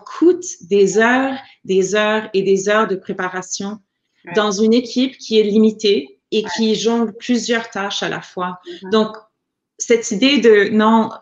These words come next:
Speaker 1: mon argent doit aller juste à la, à, à ce que fait l'organisme »,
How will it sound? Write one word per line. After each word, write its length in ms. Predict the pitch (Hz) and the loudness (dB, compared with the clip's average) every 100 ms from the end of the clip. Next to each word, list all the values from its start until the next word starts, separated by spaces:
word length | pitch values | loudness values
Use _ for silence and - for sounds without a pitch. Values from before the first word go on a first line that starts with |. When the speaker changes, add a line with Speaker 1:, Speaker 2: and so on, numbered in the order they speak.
| - | -6
Speaker 1:
mon 180 | 214 208 | -4 -2
argent 380 | 196 190 233 | -4 -2 -2
doit 200 | 214 214 | 0 0
aller 240 | 196 202 220 | 2 2 2
juste 420 | 180 208 254 - | 0 -2 -4 -4
à 80 | 190 | -4
la, 140 | 170 - | -4 -4
à, 100 | 180 - 156 | -6 -6 -10
à 40 | |
ce 140 | 180 - | -10 -4
que 100 | 214 | -2
fait 380 | 202 - 247 285 302 _ - | -2 -2 -2 -2 -6 _ -6
l'organisme », 600 | 202 190 196 208 254 | -6 -2 -2 0 0